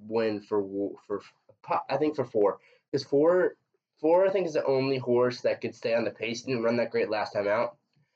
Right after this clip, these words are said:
but I think he's the only horse that could stay on pace in this, in this race with Gun Runner, 'cause Gun Runner is just gonna fucking run away with it. So I give four the shot to have a chance at upsetting six horse Gun Runner. What do you guys think?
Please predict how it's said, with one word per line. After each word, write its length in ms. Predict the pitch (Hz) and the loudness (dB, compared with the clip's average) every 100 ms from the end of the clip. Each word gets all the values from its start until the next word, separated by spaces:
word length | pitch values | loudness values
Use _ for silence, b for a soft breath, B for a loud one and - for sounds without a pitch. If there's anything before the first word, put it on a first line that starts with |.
| _ | _
but 100 | 123 | 0
I 20 | 127 | 2
think 180 | 139 | 0
he's 100 | 139 127 | -2 0
the 100 | - | 2
only 260 | 127 127 | 4 2
horse 320 | 120 117 120 120 | 2 2 2 0
that 140 | 107 | -4
could 120 | 104 | -6
stay 260 | - 110 110 | -4 -2 0
on 280 | 104 104 104 | 0 0 -2
pace 460 | 104 101 107 - - | -4 -4 -6 -14 -10
in 140 | 98 | -4
this, 180 | 104 - | -4 -4
in 200 | - 110 | -6 -4
this 140 | 110 104 | -2 -2
race 180 | 110 107 | -4 -4
with 120 | 98 | -4
Gun 140 | 107 | 0
Runner, 180 | 104 117 | 2 0
'cause 120 | 113 107 | 0 -2
Gun 140 | 107 | 0
Runner 140 | 107 | 0
is 80 | 101 | -2
just 120 | - | -6
gonna 140 | 95 87 | -6 -4
fucking 240 | 104 92 | -4 -4
run 140 | 90 92 | -2 0
away 120 | 98 | 2
with 100 | 113 | 2
it. 200 | 127 - _ _ _ _ - | 0 -2 _ _ _ _ -10
So 360 | 101 95 92 - _ _ | -8 -8 -10 -14 _ _
I 120 | 107 113 | -10 -4
give 320 | 131 127 120 - _ _ | -2 -2 -4 -16 _ _
four 340 | 120 113 107 | 2 4 4
the 140 | 101 104 | 2 -2
shot 500 | - 107 92 - - _ _ - | -2 -2 0 -2 -6 _ _ -14
to 180 | 92 - _ _ - | -12 -14 _ _ -6
have 220 | 117 117 | -4 -2
a 40 | |
chance 380 | 107 110 107 - | -2 -4 -4 -4
at 220 | 104 - _ _ _ 120 | -4 -4 _ _ _ -6
upsetting 580 | 117 - 107 95 95 - _ | -4 -2 -2 -4 -12 -18 _
six 260 | - 104 - | -14 -14 -6
horse 200 | 90 - | -8 -6
Gun 100 | 90 82 | -12 -14
Runner. 200 | 76 - _ _ _ _ _ _ _ _ _ _ | -18 -20 _ _ _ _ _ _ _ _ _ _
What 80 | 101 | -10
do 0 | |
you 60 | 95 | -8
guys 200 | 92 | -10
think? 120 | - | -14